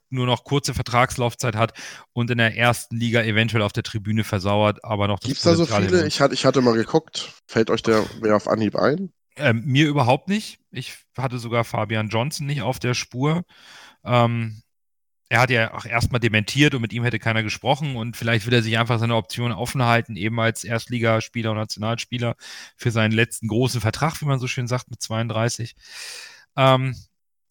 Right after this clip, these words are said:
Speaker 1: aber wenn ich die Wahl hätte zwischen einem erfahrenen Spieler für kleines Geld für anderthalb Jahre unter Vertrag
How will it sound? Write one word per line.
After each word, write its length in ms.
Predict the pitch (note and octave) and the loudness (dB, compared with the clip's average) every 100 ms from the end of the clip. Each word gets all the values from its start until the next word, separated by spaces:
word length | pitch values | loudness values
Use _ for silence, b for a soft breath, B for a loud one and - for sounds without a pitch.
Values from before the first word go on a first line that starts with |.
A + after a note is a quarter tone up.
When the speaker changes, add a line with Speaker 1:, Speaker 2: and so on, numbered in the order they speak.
| - | -8
Speaker 1:
aber 220 | - C3+ C3+ | 0 2 2
wenn 100 | D3+ | -2
ich 120 | - | -4
die 140 | C#3 | -2
Wahl 200 | B2+ D3+ | 0 2
hätte 180 | D3+ B2 | 0 -2
zwischen 280 | - A#2+ C3 | -8 -6 -2
einem 100 | B2+ | 0
erfahrenen 420 | A2+ B2+ C3+ C#3+ | 0 2 2 2
Spieler 320 | - C#3 C3 | -2 0 0
für 140 | - B2 | 0 -4
kleines 400 | A#2 A#2 C3 - | 0 0 -2 -2
Geld 220 | A#2+ - | -2 -2
für 120 | - | -6
anderthalb 380 | A2 A2+ A2+ - | -4 -2 -2 -2
Jahre 380 | G2+ C3+ B2+ A#2+ _ _ _ _ _ _ _ _ - | -4 -4 -6 -12 _ _ _ _ _ _ _ _ -10
unter 200 | A#2+ B2 | -2 -2
Vertrag 580 | - - G#2+ A2 - | -2 -4 0 -2 -2